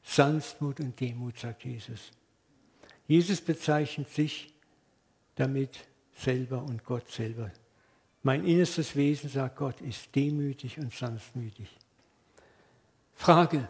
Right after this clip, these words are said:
bist du schon mal einem demütigen und sanftmütigen Menschen begegnet? Wenn ja, dann wirst du merken, da ist etwas,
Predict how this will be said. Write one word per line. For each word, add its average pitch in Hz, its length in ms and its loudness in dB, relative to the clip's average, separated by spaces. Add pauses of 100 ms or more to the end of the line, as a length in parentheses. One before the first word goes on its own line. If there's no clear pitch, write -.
(100)
bist 190 220 6
du 214 80 2
schon 180 160 2
mal 180 100 6
einem 156 280 2
demütigen 165 600 6
und 143 140 -2
sanftmütigen 143 680 -4
Menschen 135 380 -8
begegnet? 120 580 -6 (4000)
Wenn 135 160 2
ja, 143 420 2
dann 147 260 -4
wirst 139 240 -4
du 165 40 0
merken, 139 400 0
da 131 100 -2
ist 147 220 -4
etwas, 151 460 -4